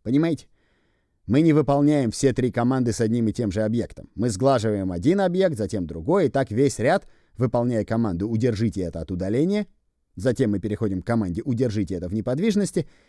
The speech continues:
и выполняем ее со всеми объектами. Затем мы переходим к команде «Сделайте это немного более плотным». И выполняем ее со всеми объектами.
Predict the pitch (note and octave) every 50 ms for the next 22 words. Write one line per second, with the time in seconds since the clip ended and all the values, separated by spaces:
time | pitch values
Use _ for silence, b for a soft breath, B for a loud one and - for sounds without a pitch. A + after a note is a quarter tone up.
0 | b b b b C#3+ E3+ F3+ G#3 G#3 E3+ F3 C#3+ C3+ D3 D#3 E3 D#3+ D#3 C#3+ A#2+
1 | G#2+ A#2+ B2 A2+ - - F2+ D#2+ - - A#2+ B2+ A#2+ A2 G2+ F2 D#2+ D2+ C#2 -
2 | - - - _ _ _ _ _ _ _ _ _ _ _ _ _ _ D#2+ E2+ F#2+
3 | F2+ - G3 A#3 A3+ G#3+ F#3+ F3 F#3+ F3+ E3+ - F3+ E3+ E3 C#3+ - D3+ C#3+ D3
4 | D3+ C#3+ C3+ C3+ B2+ b b b b b G#2+ A2 A#2 D3+ E3 E3 D3+ - C#3+ B2+
5 | A#2 B2 A#2 A2+ G#2+ G2+ G#2 A2 G#2+ G#2+ F#2+ F2 G2 F#2+ F#2 F#2 - F#2 F#2 E2
6 | - - - - _ _ _ _ _ _ _ _ _ _ _ - B2+ E3 D#3 D3+
7 | B2+ A#2 A2 G#2 A2 A#2+ B2+ B2 A#2+ A#2 A#2 G#2+ A#2 C#3 C3+ B2+ - - G2+ F2+
8 | - G#2 F2+ E2+ E2 D#2+ D2+ D2 C#2 - - - - _